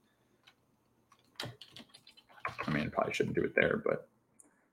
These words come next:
this would be per month. And then this would be, and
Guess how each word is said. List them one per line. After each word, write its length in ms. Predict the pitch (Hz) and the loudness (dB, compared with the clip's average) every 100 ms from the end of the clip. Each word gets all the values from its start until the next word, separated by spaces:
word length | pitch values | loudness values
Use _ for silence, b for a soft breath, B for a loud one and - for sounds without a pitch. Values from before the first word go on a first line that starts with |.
| _ _ _ _ - - | _ _ _ _ -20 -20
this 1500 | - _ _ _ _ _ _ _ _ _ _ _ _ - | -20 _ _ _ _ _ _ _ _ _ _ _ _ 0
would 100 | 90 | 2
be 60 | - | 6
per 80 | 87 | 6
month. 440 | 87 123 131 - - | 10 8 8 -4 -2
And 100 | - | 4
then 80 | 92 | 6
this 180 | 85 85 | 6 6
would 120 | 90 | 6
be, 380 | 95 90 87 87 - _ _ _ _ _ - _ _ _ - - _ _ - - - _ _ - - _ _ _ - - | 8 8 8 2 -14 _ _ _ _ _ -20 _ _ _ -16 -16 _ _ -20 -20 -20 _ _ -20 -20 _ _ _ -20 -2
and 260 | 82 80 | 2 2